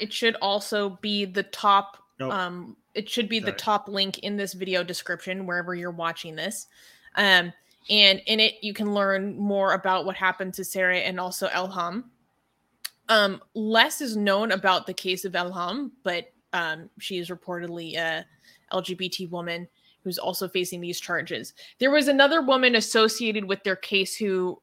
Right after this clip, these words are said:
Speaker 1: so Elhan is, like, twenty-four, Sarah, I think, is maybe thirty-five,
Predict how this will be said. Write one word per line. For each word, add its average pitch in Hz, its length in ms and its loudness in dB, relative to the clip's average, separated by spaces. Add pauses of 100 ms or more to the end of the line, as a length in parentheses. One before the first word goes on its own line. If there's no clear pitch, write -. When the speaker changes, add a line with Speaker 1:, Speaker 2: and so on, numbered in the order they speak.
(120)
Speaker 1:
so 208 200 0
Elhan 247 520 6
is, 220 240 0
like, 202 320 4
twenty-four, 220 920 0 (180)
Sarah, 220 500 6
I 208 60 2
think, 208 160 -6
is 190 100 -6
maybe 190 240 -4
thirty-five, 190 840 -2